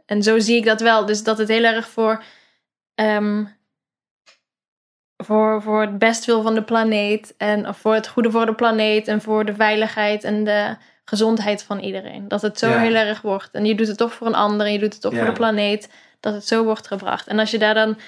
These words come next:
Speaker 1: dat, dat daar iets over wil vragen, niet eens iets over wil zeggen, maar vragen,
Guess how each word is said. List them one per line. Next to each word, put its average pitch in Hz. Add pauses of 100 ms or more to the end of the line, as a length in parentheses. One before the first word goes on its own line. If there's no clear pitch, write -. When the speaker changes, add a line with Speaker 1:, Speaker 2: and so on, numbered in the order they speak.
(280)
Speaker 1:
dat, 220 (400)
dat 214
daar 214
iets 220
over 220
wil 214
vragen, 214
niet 214
eens 202
iets 196
over 196
wil 196
zeggen, 208
maar 208
vragen, 220